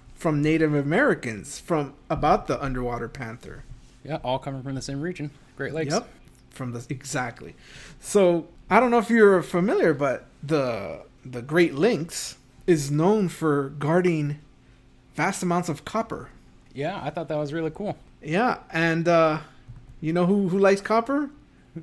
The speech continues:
Speaker 1: Eu-,
Speaker 2: <laughs>
Speaker 1: Eugene Shepard.
Speaker 2: Why? <laughs>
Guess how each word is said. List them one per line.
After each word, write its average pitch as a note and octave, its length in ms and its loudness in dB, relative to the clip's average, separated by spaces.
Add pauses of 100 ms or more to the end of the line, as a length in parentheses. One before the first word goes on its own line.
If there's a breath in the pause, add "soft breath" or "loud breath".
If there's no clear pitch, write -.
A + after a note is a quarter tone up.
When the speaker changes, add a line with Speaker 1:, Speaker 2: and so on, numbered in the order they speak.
(280)
Speaker 1:
Eu-, E3+ 300 -6
Speaker 2:
<laughs> G3+ 320 -10
Speaker 1:
Eugene F#3 400 6
Shepard. A3 580 0 (1500 loud breath)
Speaker 2:
Why? C3+ 380 -2 (260)
<laughs> F#3 920 2